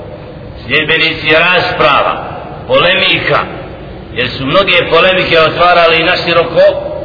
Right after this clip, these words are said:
o njima govorili, a u dijelima su se suprotstavljali nekada praksi Muhammeda sallallahu alejhi ve sellem.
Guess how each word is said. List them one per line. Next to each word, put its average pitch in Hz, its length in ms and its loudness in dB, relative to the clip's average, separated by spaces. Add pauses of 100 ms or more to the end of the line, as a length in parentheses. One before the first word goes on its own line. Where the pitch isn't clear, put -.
(1300)
o 170 100 2
njima 175 260 2
govorili, 190 720 2 (240)
a 139 140 2
u 147 80 0
dijelima 170 420 2
su 185 380 -4 (540)
se 123 100 -6
suprotstavljali 156 840 2
nekada 156 420 2
praksi 156 320 0
Muhammeda 143 440 0
sallallahu 120 420 2
alejhi 113 180 0
ve 104 60 -6
sellem. 90 240 -10